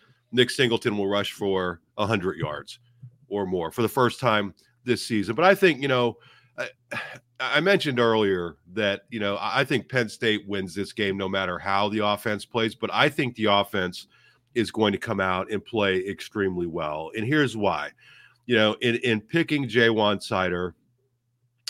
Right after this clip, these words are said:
and Ty Howle as your interim co-offensive coordinators. You know, I, James Franklin, to me, got two glue guys,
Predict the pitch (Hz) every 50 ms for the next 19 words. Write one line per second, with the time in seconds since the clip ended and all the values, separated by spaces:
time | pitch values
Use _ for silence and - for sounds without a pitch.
0 | - - 120 113 104 - 117 110 107 107 107 104 95 92 92 98 85 104 101 98
1 | 85 92 95 92 98 - 120 117 110 113 110 104 104 101 95 - - - 107 98
2 | 98 92 92 95 98 92 - 110 98 92 87 90 95 90 - - - 107 92 92
3 | 87 87 82 78 76 76 76 76 - - - _ _ - - - - - - -
4 | - - _ _ _ _ _ - 113 101 98 101 - 110 120 110 98 92 - 143
5 | 143 151 151 143 - - - 131 123 120 113 - 95 101 95 90 92 92 87 82
6 | - - _ - - 113 104 107 110 107 104 98 90 87 85 82 - _ - -
7 | 110 101 101 98 87 82 _ _ _ _ _ _ - - - 147 139 131 113 90
8 | - 110 101 107 107 95 85 95 82 76 76 76 76 71 - -